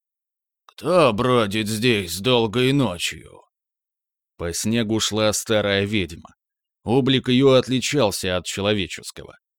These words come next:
На голове вместо волос росли еловые лапы. Переплетаясь между собой, они походили на чудную корону.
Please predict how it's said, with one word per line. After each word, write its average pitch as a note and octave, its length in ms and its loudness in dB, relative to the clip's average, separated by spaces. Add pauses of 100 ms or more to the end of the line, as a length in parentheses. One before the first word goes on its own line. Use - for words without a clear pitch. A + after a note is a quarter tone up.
(320)
На F2+ 160 -8
голове A#2+ 480 2
вместо A#2+ 420 0
волос A#2 520 2
росли G#2 380 -4
еловые A#2 600 0
лапы. B2 460 0 (360)
Переплетаясь B2+ 760 0
между B2+ 340 0
собой, A#2+ 580 0
они A#2+ 200 -2
походили A#2 580 -2
на A#2 120 0
чудную A#2 500 -2
корону. G#2 500 -4